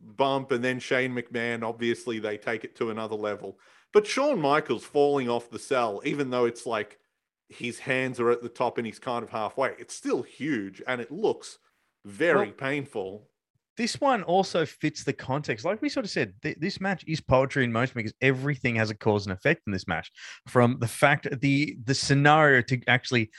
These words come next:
Speaker 2: the circumstance to have a Hell in a Cell match,
Speaker 1: Hmm.
Speaker 2: because D X keep getting involved, well, we need to lock 'em out. Like, everything is just, there is not, you can't nitpick this match. I found that
Speaker 1: Yeah.
Speaker 2: you just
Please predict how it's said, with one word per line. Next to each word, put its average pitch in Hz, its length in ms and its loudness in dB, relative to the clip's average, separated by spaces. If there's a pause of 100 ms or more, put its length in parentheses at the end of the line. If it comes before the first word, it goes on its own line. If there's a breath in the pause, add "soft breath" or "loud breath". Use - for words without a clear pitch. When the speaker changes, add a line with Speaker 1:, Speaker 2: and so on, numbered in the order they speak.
(420 loud breath)
Speaker 2:
the 127 60 6
circumstance 123 580 4
to 120 100 0
have 135 320 2
a 123 60 8
Hell 113 180 4
in 104 60 2
a 98 40 0
Cell 101 240 0
match, 98 480 -2
Speaker 1:
Hmm. 147 160 -12 (440)
Speaker 2:
because 117 560 4 (140)
D 123 240 6
X - 200 4
keep 110 160 4
getting 101 180 4
involved, 104 300 2
well, 95 100 -2
we 104 120 0
need 104 160 2
to 104 80 -2
lock 101 260 2
'em 107 120 2
out. 160 300 0 (420 soft breath)
Like, 127 240 -6 (100)
everything 156 540 2
is 151 160 2
just, - 420 0 (180)
there 151 200 6
is 135 100 4
not, 180 200 2 (140)
you 170 140 -2
can't 208 320 2 (100)
nitpick 143 460 -2
this - 180 -4
match. 110 480 -4 (160)
I 127 100 6
found 147 280 2
that 131 160 0
Speaker 1:
Yeah. 127 80 -4
Speaker 2:
you 120 80 -8
just 147 200 -2